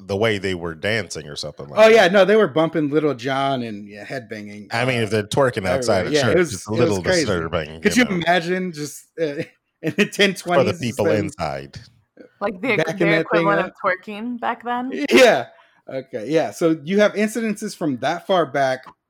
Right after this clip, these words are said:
Speaker 2: up until, um, the seventeenth century. Uh, uh, there was, uh, outbreaks in Aachen, Germany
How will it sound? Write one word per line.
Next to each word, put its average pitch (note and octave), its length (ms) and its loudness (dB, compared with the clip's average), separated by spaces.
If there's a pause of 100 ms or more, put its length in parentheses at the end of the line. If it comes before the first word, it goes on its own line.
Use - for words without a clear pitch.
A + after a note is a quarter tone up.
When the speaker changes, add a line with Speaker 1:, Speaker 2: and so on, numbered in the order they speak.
(500)
Speaker 2:
up E3+ 220 2
until, C3+ 720 -2
um, A2+ 580 -10 (1040)
the C3 120 -12
seventeenth E3 520 -4
century. A2+ 640 -10 (720)
Uh, F#2 220 -14 (1700)
uh, B2 180 -8
there D#3 140 6
was, D#3 240 4
uh, C#3 220 4
outbreaks E3+ 540 0
in C#3 280 -6
Aachen, D#3+ 440 -2
Germany F3+ 560 -4